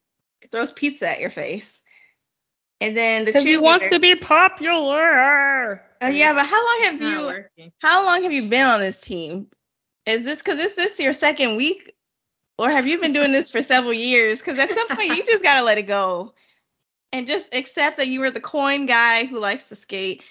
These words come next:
Speaker 1: You have two best friends. You'll be okay. You'll make it through high school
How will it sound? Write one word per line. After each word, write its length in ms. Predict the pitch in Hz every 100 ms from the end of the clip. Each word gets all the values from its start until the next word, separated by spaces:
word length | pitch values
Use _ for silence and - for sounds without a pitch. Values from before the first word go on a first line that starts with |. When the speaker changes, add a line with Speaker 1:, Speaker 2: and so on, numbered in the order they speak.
| -
Speaker 1:
You 120 | 262
have 180 | 302 269
two 260 | - 311
best 280 | 285 269 -
friends. 460 | 254 220 214 214 - - -
You'll 240 | 233 262 285
be 180 | 247 220
okay. 420 | 254 - - -
You'll 160 | 220 214
make 180 | 233 262
it 100 | 285
through 100 | 269
high 180 | 269 220
school 560 | - 208 196 190 196